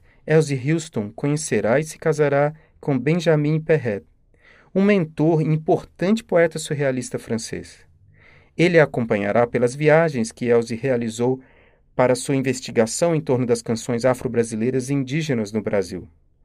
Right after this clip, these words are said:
A passagem do casal por aqui será curta, apenas entre os anos de mil novecentos e vinte e nove a mil novecentos e trinta e um, mas trará uma significativa movimentação no circuito modernista brasileiro.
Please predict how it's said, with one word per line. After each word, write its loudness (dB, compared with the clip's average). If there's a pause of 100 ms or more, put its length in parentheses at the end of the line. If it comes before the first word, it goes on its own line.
(400)
A 0
passagem 2
do -8
casal 0 (360)
por 2
aqui -4
será -2
curta, -8 (920)
apenas 6
entre -2
os -2
anos 2
de -4
mil 0
novecentos -2
e -8
vinte -4
e 0
nove 4 (140)
a -2
mil 0
novecentos -4
e -20
trinta -2
e 0
um, -6 (720)
mas 2
trará 4
uma 2
significativa -2
movimentação -2
no -2
circuito -8
modernista -4
brasileiro. -4